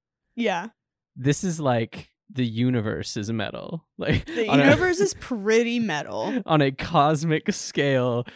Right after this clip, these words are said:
Speaker 1: <laughs>
Speaker 2: you've got,
Speaker 1: Yeah.
Speaker 2: you have, like, predator prey with, like, a black hole and a, and a star, and it
Speaker 1: You
Speaker 2: just
Speaker 1: really
Speaker 2: comes
Speaker 1: do,
Speaker 2: in
Speaker 1: though.
Speaker 2: and wrecks everything.
Speaker 1: Although this basic formation process is understood, one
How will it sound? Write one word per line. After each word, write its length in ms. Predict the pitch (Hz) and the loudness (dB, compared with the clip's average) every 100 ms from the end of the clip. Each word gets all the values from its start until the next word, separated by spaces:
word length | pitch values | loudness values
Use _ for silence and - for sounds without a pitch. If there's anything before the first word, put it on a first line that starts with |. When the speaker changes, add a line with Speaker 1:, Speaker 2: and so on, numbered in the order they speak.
| - | -20
Speaker 1:
<laughs> 140 | - | -10
Speaker 2:
you've 320 | 285 269 143 160 | 0 2 4 4
got, 420 | 143 135 185 - | 4 4 4 0
Speaker 1:
Yeah. 460 | 262 311 240 180 | 0 0 0 4
Speaker 2:
you 80 | 151 | 4
have, 200 | 151 156 | 6 4
like, 360 | 156 147 - - | 4 2 -2 -4
predator 560 | - 147 147 143 143 | 4 4 4 2 2
prey 480 | 135 - 139 135 123 | 2 2 2 4 2
with, 180 | 120 120 | 0 -2
like, 140 | 139 | -2
a 60 | 123 | -2
black 320 | 120 123 120 | -2 -4 -4
hole 340 | - 139 127 127 | 0 2 4 4
and 120 | 123 | 0
a, 260 | 120 123 135 | -2 -4 -4
and 80 | 113 | -4
a 80 | |
star, 680 | - - 131 120 110 107 123 - _ _ - | -4 -2 2 2 2 -2 -6 -10 _ _ -4
and 140 | 135 | -2
it 80 | 123 | 0
Speaker 1:
You 80 | 117 | -2
Speaker 2:
just 80 | 226 | 4
Speaker 1:
really 240 | 277 320 | 6 6
Speaker 2:
comes 100 | 117 | 2
Speaker 1:
do, 100 | 120 | 0
Speaker 2:
in 100 | 131 | 0
Speaker 1:
though. 420 | 202 165 165 190 - _ - | 0 -2 -4 -8 -14 _ -6
Speaker 2:
and 200 | 127 120 | -2 0
wrecks 340 | 120 110 - 117 | 0 0 -2 -4
everything. 680 | 113 113 113 113 101 143 - _ _ 240 | -4 -4 -4 -4 -4 -6 -10 _ _ 4
Speaker 1:
Although 200 | 277 302 | 6 6
this 160 | 349 - | 2 0
basic 380 | 277 262 294 - - | 0 0 -4 -4 -2
formation 520 | 254 247 220 247 226 | 0 2 -2 -4 -6
process 680 | - 190 185 - 220 226 - | -2 -2 -2 0 0 0 -2
is 220 | 208 202 | -4 -4
understood, 640 | 190 190 196 - 285 285 | -4 -6 -4 0 2 2
one 840 | - 226 214 226 226 262 311 320 | -2 -8 -4 -2 0 -2 -2 -2